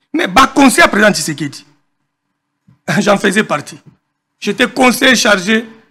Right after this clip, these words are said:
des questions de la jeunesse du président Tshisekedi. À la nomination de ces derniers.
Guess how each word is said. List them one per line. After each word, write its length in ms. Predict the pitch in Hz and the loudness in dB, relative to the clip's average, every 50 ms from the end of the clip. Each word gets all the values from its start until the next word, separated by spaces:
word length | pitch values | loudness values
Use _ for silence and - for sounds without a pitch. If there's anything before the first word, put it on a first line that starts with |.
| _ _ _ _ - | _ _ _ _ -6
des 160 | 170 226 - | -4 -4 -2
questions 340 | - - 254 - - 262 233 | 0 0 0 0 0 0 0
de 80 | 196 202 | 0 0
la 100 | 185 180 | 0 0
jeunesse 320 | 165 180 185 196 190 - | 0 0 0 -2 -2 -4
du 100 | - 190 | -8 -10
président 220 | - 170 180 165 | -8 -8 -8 -8
Tshisekedi. 320 | - - 135 131 113 - - _ _ - | -8 -12 -14 -16 -18 -20 -20 _ _ -2
À 140 | - - 254 | 2 4 4
la 80 | 254 | 6
nomination 640 | 254 254 247 247 240 247 226 - 294 262 202 - - - - _ _ _ _ _ - | 6 6 6 6 6 4 4 4 2 0 0 0 -4 -10 -20 _ _ _ _ _ -8
de 60 | 180 | -6
ces 160 | 175 - 175 165 | -6 -4 -6 -4
derniers. 480 | 180 190 175 156 151 143 131 113 110 | -2 -2 -2 -4 -6 -10 -12 -14 -18